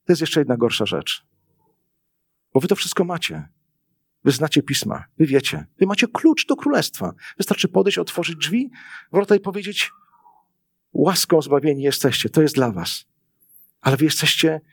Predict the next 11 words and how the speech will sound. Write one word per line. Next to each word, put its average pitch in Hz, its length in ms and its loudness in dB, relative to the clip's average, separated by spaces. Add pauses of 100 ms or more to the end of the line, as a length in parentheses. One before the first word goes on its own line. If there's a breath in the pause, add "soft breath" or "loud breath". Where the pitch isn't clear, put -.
(140 soft breath)
w - 60 -8
swojej 151 300 2
obłudzie, 180 460 -2
hipokryzji, 180 680 0
oszustwie, 151 540 -2
kłamstwie 156 540 -2
i 151 80 0
zaborczości. 160 840 -2 (400 loud breath)
Jesteście - 440 0
tacy 165 300 -2
okropni, 214 520 -2